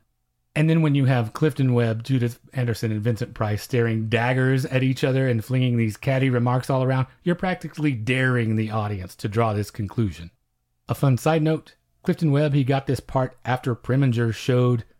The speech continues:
Darryl F. Zanuck his performance in a stage production of Blithe Spirit, which I only mention as a reason for me to get around to this story in which Webb,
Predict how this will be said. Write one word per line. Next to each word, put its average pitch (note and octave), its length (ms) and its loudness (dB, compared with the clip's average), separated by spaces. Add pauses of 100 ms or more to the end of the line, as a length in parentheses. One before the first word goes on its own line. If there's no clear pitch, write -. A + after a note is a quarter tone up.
(140)
Darryl B2 380 2
F. A#2+ 200 -2
Zanuck A#2 580 -4
his B2+ 260 -2
performance A#2+ 540 -2
in G#2+ 120 -6
a F#2+ 60 -4
stage B2 420 -2
production A2+ 400 -4
of F2+ 140 -8
Blithe A2+ 300 -2
Spirit, C#3 480 -4 (520)
which C#3+ 220 2
I D3 80 2
only C#3 240 2
mention B2 300 2
as A#2 120 2
a A#2 60 2
reason A#2+ 340 2
for A2+ 120 0
me A#2 100 2
to A2+ 100 0
get A#2+ 140 0
around A#2+ 220 2
to A#2 80 0
this A#2 160 -2
story C3+ 360 0
in C3 140 2
which B2 220 0
Webb, C#3 500 2